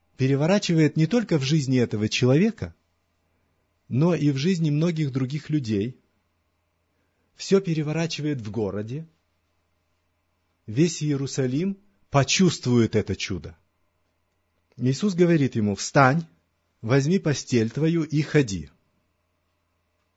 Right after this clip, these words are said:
И он тотчас выздоровел, и взял постель свою и пошёл.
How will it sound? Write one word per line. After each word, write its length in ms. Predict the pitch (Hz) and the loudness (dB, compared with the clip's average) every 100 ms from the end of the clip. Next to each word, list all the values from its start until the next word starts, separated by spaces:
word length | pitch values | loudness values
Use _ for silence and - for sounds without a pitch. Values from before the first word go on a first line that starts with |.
| _ | _
И 120 | 120 | 0
он 260 | 135 139 131 | 2 2 0
тотчас 540 | 180 208 - 139 - | -2 -4 -4 -4 -4
выздоровел, 800 | 120 120 110 117 135 151 170 180 _ _ _ _ _ _ | -4 -2 -2 -4 -4 -4 -8 -10 _ _ _ _ _ _
и 160 | 123 120 | -4 -2
взял 400 | 113 120 165 160 | -2 -2 -2 -2
постель 460 | 120 107 - 123 | -6 -6 -2 -4
свою 320 | 139 156 156 143 | -4 -6 -4 -2
и 100 | 123 | -4
пошёл. 500 | 120 - 87 82 | -6 -8 -10 -14